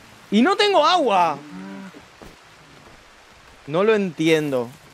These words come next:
Le tengo que hacer el baño a tanque, pero no se lo voy a hacer porque no funcionan los baños de momento y es todo un problema. Es todo un problema. Ah, el asunto de estos es que no tengo ba-, una batería. Todavía puedo poner una mesa de investigación.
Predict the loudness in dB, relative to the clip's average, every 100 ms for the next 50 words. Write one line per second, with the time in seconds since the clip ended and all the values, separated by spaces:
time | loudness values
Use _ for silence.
0 | -10 -2 0 2 2 2 2 2 0 0
1 | 0 -2 -2 -4 -4 -4 -2 -2 -2 -2
2 | -2 -4 -4 -4 -2 0 0 -2 -4 -6
3 | -8 -10 -8 -8 -6 -6 -6 -8 -10 -10
4 | -10 -10 -12 -14 -20 -20 -20 -20 -20 -20
5 | -20 -20 -20 -20 -20 -20 -20 -20 -16 -6
6 | -2 0 -2 -2 -4 -4 -6 -6 -10 -10
7 | -12 -16 -18 -20 -20 -20 -20 -20 -20 -20
8 | -20 -20 -20 -20 -20 -20 -20 -4 2 4
9 | 4 2 0 -2 -4 0 0 2 0 -2
10 | -2 -2 -4 -12 -10 -6 -4 -2 -4 -4
11 | -4 -4 -8 -8 -6 -6 -6 -8 -4 -4
12 | -4 -4 -2 -4 -6 -10 -8 -6 -6 -6
13 | -8 -8 -10 -10 -12 -16 -14 -10 -10